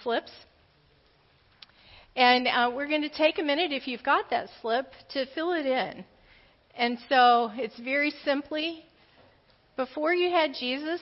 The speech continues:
in your life, there's a word or two to describe that, an adjective that you might use. And since Jesus has been in your life, how would you describe? Maybe there's been a change there. And so we've still got some hands up, and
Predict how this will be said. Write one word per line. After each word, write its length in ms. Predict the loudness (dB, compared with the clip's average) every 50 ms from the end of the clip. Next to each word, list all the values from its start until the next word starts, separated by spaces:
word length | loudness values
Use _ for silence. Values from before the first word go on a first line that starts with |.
| -6 -6
in 120 | -4 -4
your 140 | -2 -2 0
life, 400 | 0 2 2 2 0 -2 -4 -8 -10 -16 -20 -20 -20 _ _ _ _ _ _ _ _
there's 220 | -2 0 0 0 0
a 60 | -2
word 320 | -4 -2 0 2 2 2 2
or 140 | 0 -2 -4
two 300 | -6 -8 -6 -6 -6 -6
to 120 | -8 -8
describe 560 | -6 -8 -8 -8 -6 -2 0 2 2 2 0
that, 200 | -2 -2 -2 -2
an 120 | -2 -4 -4
adjective 640 | -4 -2 -2 -2 -2 -4 -6 -6 -6 -6 -6 -8 -10 -14 -20 _ _ _ _ _
that 140 | -8 -8 -6
you 120 | -6 -6
might 220 | -4 -6 -6 -6 -8
use. 320 | -8 -8 -8 -10 -12 -14 -18 -20 _ _ _ _ _ _ _ _ _ _ _ _ _ _ _ _ _ -6
And 180 | -4 -4 -4 -4
since 380 | -2 0 0 0 0 -4 -6 -8
Jesus 360 | -6 -6 -6 -6 -8 -10 -10 -10
has 120 | -10 -10 -10
been 220 | -8 -8 -6 -6
in 120 | -6 -8 -8
your 160 | -8 -8 -6
life, 320 | -6 -4 -4 -6 -6 -10 -14 -20 -20 _ _ _ _ _ _ _ _ _ _ _
how 160 | -2 0 0
would 180 | 0 0 -4 -8
you 80 | -8 -8
describe? 600 | -8 -8 -8 -10 -10 -8 -6 -4 -4 -6 -8 -10 -14 -20 _ _ _ _ _ _ _ _ _ _ _ _
Maybe 300 | -10 -6 -4 -4 -4 -4
there's 260 | -4 -4 -4 -4 -4 -8
been 160 | -10 -10 -10 -10
a 60 | -10
change 560 | -10 -8 -6 -4 -4 -4 -4 -6 -8 -10 -12 -10
there. 260 | -8 -8 -8 -8 -10 -12 -18 -20 -20 _ -10
And 160 | -10 -10 -6 -4
so 80 | -2 -2
we've 140 | -2 -2
still 220 | -2 -2 0 0 2
got 260 | 4 2 2 2 0
some 160 | -4 -6 -6 -4
hands 400 | -4 -4 -2 -2 -4 -4 -2 -2
up, 240 | -2 -2 -2 -4
and 160 | -10 -12 -12